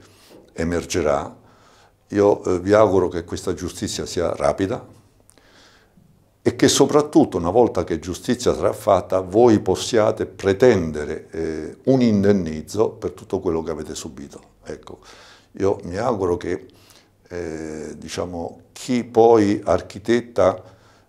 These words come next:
eh, diciamo, queste, mm, come dire, queste storie, eh, così, eh, apportatrici di danno, eh, non la possa passare liscia. Cioè, non è giusto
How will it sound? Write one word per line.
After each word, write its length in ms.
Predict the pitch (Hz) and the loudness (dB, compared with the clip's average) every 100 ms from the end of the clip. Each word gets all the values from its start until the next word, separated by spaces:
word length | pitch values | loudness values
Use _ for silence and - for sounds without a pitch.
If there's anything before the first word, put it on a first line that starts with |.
| _ - | _ -8
eh, 580 | 92 90 85 82 85 | -6 -4 -6 -8 -10
diciamo, 380 | 90 85 92 90 - | -12 -12 -12 -12 -2
queste, 680 | 127 123 - 110 107 - - | 0 0 -2 -2 -2 -6 -18
mm, 440 | - 90 95 90 - - - 131 - _ _ _ _ _ _ - _ | -14 -12 -12 -14 -16 -16 -16 -16 -20 _ _ _ _ _ _ -20 _
come 220 | - 123 117 | -12 -8 0
dire, 220 | 104 92 | 2 2
queste 340 | 123 120 117 | 0 0 -2
storie, 1120 | - - 143 143 123 95 101 101 95 95 95 | -2 2 6 6 6 4 4 2 0 -2 -2
eh, 60 | 92 | -4
così, 400 | - 104 123 113 113 - - - _ _ | -6 -4 0 0 -2 -8 -20 -20 _ _
eh, 600 | - - - - - 90 - | -8 -6 -6 -8 -8 -10 -8
apportatrici 840 | - - 113 - 110 131 123 117 | -10 -2 -2 2 0 2 -2 -2
di 140 | 107 | 0
danno, 720 | 107 90 78 78 90 113 117 - | 4 6 4 0 0 0 -2 -4
eh, 340 | 98 98 98 104 | -4 -2 -4 -4
non 160 | 139 | 2
la 80 | 143 | 4
possa 320 | 139 98 - | 4 4 0
passare 400 | 73 - - 69 | -4 -6 -6 -8
liscia. 340 | 80 - - - | -10 -12 -14 -16
Cioè, 160 | 82 | -14
non 240 | 78 87 95 | -10 -8 -8
è 80 | |
giusto 560 | 90 113 143 135 156 - | -2 0 0 -2 -6 -6